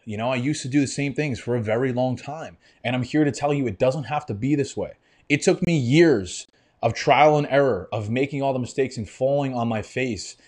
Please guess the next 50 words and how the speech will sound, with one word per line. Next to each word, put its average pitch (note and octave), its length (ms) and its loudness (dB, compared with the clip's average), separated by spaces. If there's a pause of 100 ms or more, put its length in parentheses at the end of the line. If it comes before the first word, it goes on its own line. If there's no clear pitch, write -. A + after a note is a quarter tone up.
(120)
and A#2 160 -2
not C#3 280 0
getting C3+ 180 0
results B2 340 2
for A#2+ 220 0
a G#2 60 -2
very B2+ 240 2
long A#2+ 180 -2
time B2+ 240 -4
to A2 100 -8
get C3 240 0
to - 60 -12
this B2 160 -4
place B2 320 -2
mentally A#2 380 -2
of G2+ 160 -2
understanding B2 580 -2 (220)
what C#3 320 4
I C#3+ 160 4
need C#3 200 -4
to C3 60 -4
be A#2 140 -2
doing A#2+ 360 0
in G#2+ 140 -8
order D3 220 0
to C3 120 -10
get C#3 220 0
the A2+ 80 -12
things D3 240 -2
that D3 160 4
I A#2 60 2
want. D3+ 320 0 (1400)
So C#3 100 2
I B2+ 40 6
want D#3 260 0
you D3+ 60 2
guys C3+ 340 4 (220)
to A2 100 -6
try C#3 240 0
and B2 80 2
recognize A2 420 -2
that F2 240 -2
here F#2 160 -8
for G2+ 80 -6
a F2 80 -6
second F#2 240 -6
with E2 140 -10
me F#2 100 -4
here F2+ 140 -4
today. E2+ 260 -4